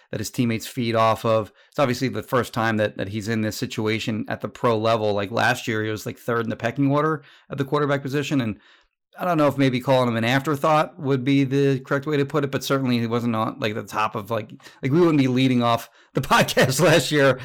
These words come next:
about, like, you know, what's Jalen Hurts gonna look like. It was, you know, certainly, uh, you know, somewhere in, like, the ten to twenty to maybe, like, twenty-five most important players,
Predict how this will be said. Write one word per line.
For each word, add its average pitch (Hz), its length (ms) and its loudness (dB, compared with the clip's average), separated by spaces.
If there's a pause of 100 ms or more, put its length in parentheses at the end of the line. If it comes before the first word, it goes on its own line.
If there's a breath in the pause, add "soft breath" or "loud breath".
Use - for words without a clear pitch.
(220 loud breath)
about, 131 340 4
like, 123 280 2
you 127 80 2
know, 110 320 2
what's 123 320 -2
Jalen 117 260 2
Hurts 117 220 -2
gonna 113 180 -2
look 107 160 -4
like. 107 220 -4
It 113 80 0
was, 104 220 -6 (260 soft breath)
you 117 80 -6
know, 117 60 -2
certainly, 117 640 -2
uh, 98 320 -4 (100)
you 107 100 -8
know, 98 60 -6
somewhere 113 320 -2
in, 101 60 -2
like, 101 140 -6
the 101 180 -10 (440 soft breath)
ten 123 440 2
to 117 100 0
twenty 113 560 -2
to 104 140 -12
maybe, 104 160 -4
like, 98 120 -6
twenty-five 110 540 0
most 110 240 -2
important 110 400 -6
players, 110 400 0